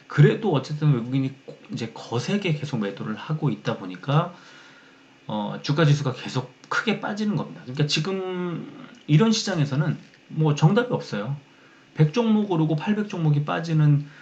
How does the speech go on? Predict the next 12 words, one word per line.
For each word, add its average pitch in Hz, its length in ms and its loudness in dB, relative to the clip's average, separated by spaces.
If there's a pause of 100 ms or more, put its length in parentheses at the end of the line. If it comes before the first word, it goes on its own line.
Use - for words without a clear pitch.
(220)
또 127 260 0
뭐, 107 480 -4
코스닥도 160 440 -4
백오십 147 360 4
종목 139 280 2
오르고 123 340 -4
천이백 156 920 0 (340)
종목 139 280 0
넘게 113 400 -4
빠지는 143 500 2
이런 113 160 -2
시장에서는 120 880 -2